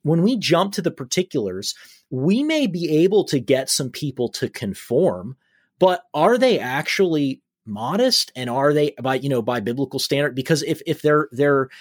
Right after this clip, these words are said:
this is emerging from a heart that isn't, isn't, um, reflective of an understanding of the gospel and a love for what Jesus and Chri-, what Christ has done for us, if it's motivated by other concerns, is this really true modesty? So no matter what issue we,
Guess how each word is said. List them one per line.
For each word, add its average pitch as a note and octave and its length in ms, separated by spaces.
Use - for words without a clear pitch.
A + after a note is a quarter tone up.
this E3 220
is D3+ 100
emerging C#3+ 540
from C3+ 180
a A#2 80
heart C#3+ 480
that B2+ 180
isn't, E3 460
isn't, D#3 460
um, A2+ 460
reflective D3+ 460
of B2 140
an A#2+ 140
understanding C#3+ 600
of G#2 100
the A2 100
gospel A#2+ 640
and A2+ 120
a G#2+ 40
love A#2+ 340
for B2+ 140
what A#2 200
Jesus A2 420
and G#2+ 100
Chri-, - 200
what D3 140
Christ C3+ 260
has A2+ 100
done A#2 240
for G#2 200
us, C#3 300
if D#3 120
it's C#3+ 120
motivated D3+ 680
by B2 220
other C3+ 280
concerns, B2 800
is D3 180
this D#3+ 220
really D3 280
true D#3+ 840
modesty? C3 580
So F3+ 140
no F3+ 60
matter F#3+ 160
what F#3+ 260
issue F#3+ 300
we, B2+ 120